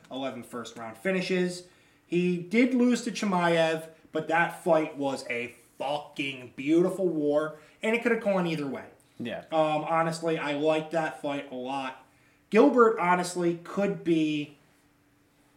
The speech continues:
Speaker 1: I would say if Gilbert wins this, they, depending on what happens with the welterweight title with Leon and potentially Colby, ugh, um, fighting, which I don't think he deserves it, I would put Gilbert versus Leon.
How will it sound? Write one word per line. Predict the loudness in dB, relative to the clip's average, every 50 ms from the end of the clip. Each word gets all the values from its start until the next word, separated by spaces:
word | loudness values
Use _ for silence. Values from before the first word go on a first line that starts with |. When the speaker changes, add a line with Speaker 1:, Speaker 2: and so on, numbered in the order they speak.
| _ _ _ _ _ _
Speaker 1:
I | 2 4 6 6
would | 4 2 0
say | 0 -2 0 0 0
if | 0 -2 -2
Gilbert | 0 2 4 4 4 4 4 4
wins | 2 2 2 0 0
this, | 2 2 4 2 2 0 -6 -10 -12 -18 _ _ _ _ -6
they, | -4 -2 0 0 0 0 0 -2 -2 -4 -6 -12 _ _
depending | -18 -12 -8 -6 -6 -4 -4 -4 -2
on | -2
what | -2 -2 -2
happens | -4 -4 -4 -4 -8
with | -8 -8
the | -8 -8
welterweight | -8 -10 -10 -12 -12 -14 -14 -12
title | -12 -10 -10 -10 -12
with | -14 -16 -16
Leon | -16 -14 -12 -10 -10 -10 -10 -12
and | -14 -18 -20
potentially | -20 -20 -20 -20 -20 -20 -20 -20 -20
Colby, | -20 -20 -18 -18 -18 -14 -14 -14 -14 -14 -16 _ _ -18
ugh, | -18 -18 -20 -20 _ _ -20 -20 -20 -20 -14 -8
um, | -4 -2 -2 -2 -4
fighting, | -4 -4 -2 0 0 0 0 -2 -6 -8 -12 -18 _ _ _
which | -14 -10 -10
I | -8
don't | -8 -8 -8 -8
think | -10 -12 -12
he | -12 -12
deserves | -12 -10 -10 -10 -12 -12 -12
it, | -14 -14 -14 -16 -20 _ _ _ _ _ _ _ _ _ _ _ _ _ _ _ _ _ _ _ _ _ _ 2
I | 4 4 6
would | 4 4 2
put | 0 -2 -2 0
Gilbert | 0 0 0 0 -4 -6
versus | -6 -8 -8 -10
Leon. | -10 -12 -12 -12 -16 -20 -20